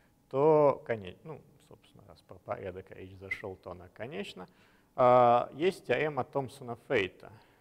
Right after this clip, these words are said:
о том, что такая группа обязательно разрешима. То есть, если группу вам кто-то дал неразрешимую, то у ней обязательно четный порядок.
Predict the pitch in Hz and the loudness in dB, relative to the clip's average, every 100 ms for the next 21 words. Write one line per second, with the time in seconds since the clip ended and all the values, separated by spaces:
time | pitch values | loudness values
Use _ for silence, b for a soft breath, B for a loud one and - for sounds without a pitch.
0 | b - - 120 104 - - 110 107 - | b -20 -6 -6 -6 -12 -12 -10 -8 -6
1 | 123 107 107 151 180 110 101 117 131 - | -4 -4 -4 -8 -8 -10 -6 -4 -6 -8
2 | 107 107 104 104 - 87 - _ _ _ | -14 -10 -10 -12 -16 -16 -18 _ _ _
3 | _ _ _ _ b b b b _ _ | _ _ _ _ b b b b _ _
4 | _ - 104 90 95 _ _ 110 101 - | _ -12 -8 -8 -10 _ _ -4 -4 -4
5 | 110 107 113 110 _ 101 101 98 - _ | -14 -14 -12 -14 _ -6 -6 -6 -10 _
6 | 110 104 98 101 107 110 120 131 - 240 | -10 -2 -2 -4 -12 -8 -8 -8 -10 -8
7 | 226 170 - 127 117 120 156 165 120 117 | -6 -8 -8 -8 -8 -6 -6 -4 -4 -2
8 | 135 160 - 107 - 135 - 117 - 107 | 0 0 -2 -14 -8 -8 -8 -12 -6 -6
9 | 95 80 78 | -8 -18 _